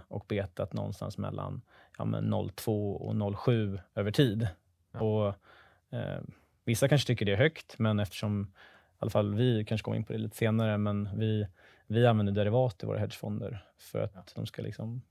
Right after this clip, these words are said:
Speaker 1: kicka till och, och hjälpa till att skydda fonden eller fondandelsägarna vid eventuella börsfall.
Speaker 2: Men n-, när du sa, du sa noll komma två till noll komma sju.
Speaker 1: Mm.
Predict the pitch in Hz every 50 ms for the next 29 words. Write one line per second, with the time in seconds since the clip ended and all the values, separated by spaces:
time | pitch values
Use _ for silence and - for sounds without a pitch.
0 | _ _ _ - - 113 123 110 - 120 113 104 104 101 101 101 - - 107 107
1 | 104 101 - - 107 - 113 107 107 - - 107 101 107 120 113 104 - - -
2 | - - - - 104 104 101 101 98 101 101 98 98 98 - - 98 95 92 -
3 | - - 107 104 98 101 101 101 98 98 - 107 107 104 101 98 95 92 95 -
4 | - _ - 104 101 98 98 95 95 95 98 104 104 104 101 98 107 104 104 -
5 | - - 110 - 123 - _ _ _ _ - - - - _ - 156 170 - -
6 | 151 165 - - 165 165 165 151 - 160 151 156 151 147 - 175 160 165 170 165
7 | - - 160 135 - - 110 101 110 107 98 92 - 104 95 - 101 117 151 -
8 | - 113 113 113 127 143